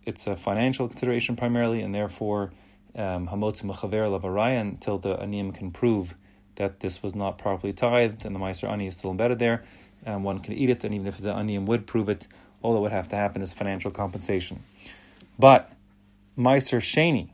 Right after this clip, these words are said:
which is supposed to be taken out in years one, two, and four and five, if one purchases foodstuffs that potentially have Meiser Sheni in them, and they're Demai,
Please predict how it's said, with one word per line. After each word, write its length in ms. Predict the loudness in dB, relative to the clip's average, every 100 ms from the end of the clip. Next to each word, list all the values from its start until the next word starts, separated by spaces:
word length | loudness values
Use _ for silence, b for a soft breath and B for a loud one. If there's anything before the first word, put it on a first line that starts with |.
| -10
which 120 | -8 -6
is 80 |
supposed 180 | -2 0
to 40 | 0
be 80 |
taken 220 | -2 2 4
out 140 | 4
in 80 | 2
years 200 | 0 0
one, 360 | 2 4 4
two, 200 | 2 0
and 100 | 0
four 200 | 0 0
and 100 | 0
five, 380 | 2 2 2 -2 B B B B B -20 2
if 220 | 4 6
one 160 | 4 2
purchases 540 | 2 0 0 -4 -2
foodstuffs 640 | 0 0 2 2 2 -2
that 360 | 0 4 4 0 -10
potentially 680 | -4 4 4 4 0 -2 -4 B B
have 220 | 2 4 4
Meiser 340 | 2 0 -4
Sheni 300 | 0 2 2
in 120 | 2
them, 240 | 2 0 -4 B -10
and 100 | -4
they're 100 | -2
Demai, 460 | 0 2 4 2